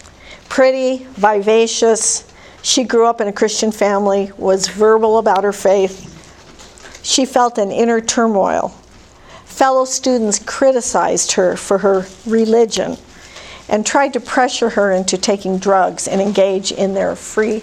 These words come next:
sex lifestyles, which she wouldn't do. She felt this inner turmoil and even talked with her Christian parents,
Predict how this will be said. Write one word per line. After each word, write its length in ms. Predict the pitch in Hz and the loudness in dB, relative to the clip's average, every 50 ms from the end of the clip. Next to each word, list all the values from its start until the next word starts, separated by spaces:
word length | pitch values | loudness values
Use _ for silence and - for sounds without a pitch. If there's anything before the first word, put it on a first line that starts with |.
| - - | -10 -10
sex 500 | - - - 202 196 196 - - - - | -8 -4 0 0 0 0 -2 -4 -2 0
lifestyles, 800 | 190 196 208 214 208 - - - 190 196 185 170 180 185 - - - - - - - | 0 2 0 0 -2 -4 -2 0 2 2 2 2 0 -2 -6 -10 -16 -18 -20 -8 -4
which 160 | - 240 233 | -2 -2 0
she 220 | - - - 277 262 | 0 0 0 0 2
wouldn't 400 | 247 254 247 240 214 160 185 185 | 2 2 2 2 0 -2 -2 -2
do. 300 | 202 208 214 185 165 64 - - - - - - - - - - - - - - - - - - - - - - - - - | 0 2 2 0 0 -2 -6 -10 -16 -20 -20 -20 -20 -20 -20 -20 -20 -20 -20 -20 -20 -20 -20 -20 -20 -20 -18 -16 -14 -6 -4
She 180 | - - 254 | -2 -2 0
felt 320 | 240 247 254 240 247 247 - | 0 2 2 2 2 0 -2
this 200 | 220 208 214 240 | -2 -2 -2 -2
inner 300 | 233 240 240 240 240 233 | 0 0 0 2 0 -2
turmoil 720 | 240 - - 247 240 240 220 196 185 196 185 185 175 - | -2 -2 0 2 2 4 4 2 2 2 2 2 0 0
and 200 | - 208 196 196 | 0 0 0 0
even 320 | - - 240 233 247 220 214 | 0 0 0 0 0 -2 -2
talked 500 | - - - 254 262 269 269 - - - | -4 -2 2 2 2 2 0 -4 -4 -2
with 140 | 233 233 - | -2 0 0
her 100 | 208 202 | -2 -2
Christian 540 | 202 - - 240 233 - - - 220 208 | -2 -4 -4 -4 -2 -4 -4 -4 -4 -4
parents, 680 | 202 - - 247 240 233 202 185 135 - - - - | -4 -2 -2 0 0 0 0 -2 -4 -6 -8 -10 -10